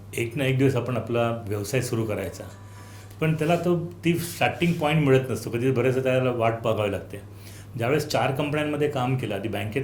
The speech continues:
काम केलं, मग चार कंपन्यांमध्ये काम केलं आणि व्हेरियस डिपार्टमेंटमध्ये काम केल्यानंतर थोडं एक आयडिया आली basically.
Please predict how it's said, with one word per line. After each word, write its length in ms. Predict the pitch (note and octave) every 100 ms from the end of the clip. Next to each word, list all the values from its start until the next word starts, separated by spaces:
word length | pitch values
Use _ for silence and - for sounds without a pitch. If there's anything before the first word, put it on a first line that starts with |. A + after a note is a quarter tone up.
| C3
काम 180 | B2 A#2+
केलं, 140 | B2
मग 100 | B2
चार 200 | C3+ B2+
कंपन्यांमध्ये 440 | B2+ B2+ C3 C3
काम 260 | A#2+ G#2+ G#2
केलं 240 | G2 F2+ F2+ - - - - A2
आणि 140 | C3
व्हेरियस 340 | A2+ B2+ C#3
डिपार्टमेंटमध्ये 580 | A#2+ A#2+ C3 D3 C#3+ C#3
काम 220 | B2+ A#2+
केल्यानंतर 440 | A2+ G#2 F#2+ F#2 G2+
थोडं 140 | B2+ C#3
एक 120 | C#3
आयडिया 320 | G#2 A#2 C#3+
आली 140 | B2+ A#2
basically. 480 | G2+ - - F#2